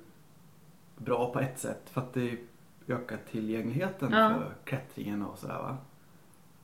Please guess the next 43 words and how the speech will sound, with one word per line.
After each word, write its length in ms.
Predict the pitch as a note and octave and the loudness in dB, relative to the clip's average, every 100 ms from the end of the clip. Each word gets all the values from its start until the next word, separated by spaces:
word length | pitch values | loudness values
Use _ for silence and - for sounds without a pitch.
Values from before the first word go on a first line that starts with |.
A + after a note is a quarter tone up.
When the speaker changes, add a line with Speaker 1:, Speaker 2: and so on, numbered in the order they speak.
| - - | -14 2
Speaker 1:
Men 80 | C#3 | 6
jag 60 | |
vet 100 | D3 | 6
inte 100 | C#3 | 6
om 60 | D3 | 6
det 60 | |
är 40 | G#3 | 4
så 120 | D#3 | 4
bra 340 | A#2+ D3+ D#3+ | 2 4 4
egentligen. 760 | C3 F#3 B3 - - A1 G#1 - - - - - - - - - - - - - - - - - - - - | 4 4 4 2 -4 -4 -2 -4 -8 -18 -20 -20 -20 -20 -20 -20 -20 -20 -20 -20 -20 -20 -20 -20 -20 -20 2
Alltså, 460 | C3+ C3+ C3+ B2+ - - - - - - - | 4 6 4 4 0 -12 -20 -20 -20 -20 -8
för 120 | - | 4
alla 280 | F#3+ E3+ F3+ | 8 8 10
bultar, 500 | D3 A#2+ - C3+ A2 | 8 8 6 6 6
eh, 60 | G2+ F#2 D#2 - | 2 -2 -6 -10
f-, 140 | - - - | -14 -18 -12
går 180 | B2 C3 | 2 2
ju 60 | A#2+ | 6
sönder 300 | C3+ A#2 G2 | 4 4 0
till 120 | - | -4
slut. 320 | - - - | -10 -12 0
Speaker 2:
Ja. 260 | A3 A3 G#3+ | 8 8 8
Speaker 1:
De 120 | - | 6
rostar 380 | C3+ C3+ - - | 6 6 2 0
ju, 220 | E3 G3 | 2 2
eller, 320 | F3 C#3 A#2+ - - | 4 2 2 -2 -8
ja, 260 | - - - | -6 -4 0
vad 180 | A2+ G#2+ | 2 2
det 60 | |
än, 320 | G2 - - - | 0 -4 -4 4
Speaker 2:
Ja. 220 | A3+ A#3 | 6 6
Speaker 1:
spelar 160 | B3 C#3 | 8 8
ingen 120 | A#2 | 8
roll 100 | C#3 | 6
vad 100 | G#2+ | 4
du 40 | G#2 | 2
sätter, 320 | C3+ C3+ - | 2 2 -2
det 60 | |
kommer 220 | B2 B2+ A2 | 0 4 4
ju 240 | G#2+ G2 - - | 2 0 -8 -8
paja 280 | - G#2 A2 | -4 0 0
liksom. 300 | - - - | -2 -8 2
Speaker 2:
Mm. 300 | A3 A3+ A3+ | 6 6 4